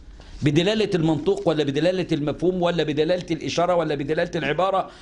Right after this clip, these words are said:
ولا ب-، ولا بالدلالة إيه؟ ولا بالدلالة الهبلية؟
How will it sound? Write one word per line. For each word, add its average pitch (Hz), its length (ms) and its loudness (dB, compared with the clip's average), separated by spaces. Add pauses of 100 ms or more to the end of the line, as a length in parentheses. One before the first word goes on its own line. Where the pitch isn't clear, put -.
(140)
ولا 190 340 2
ب-، 165 240 0
ولا 185 340 2
بالدلالة 196 460 0
إيه؟ 170 180 0
ولا 202 200 0
بالدلالة 208 460 0
الهبلية؟ 170 680 -2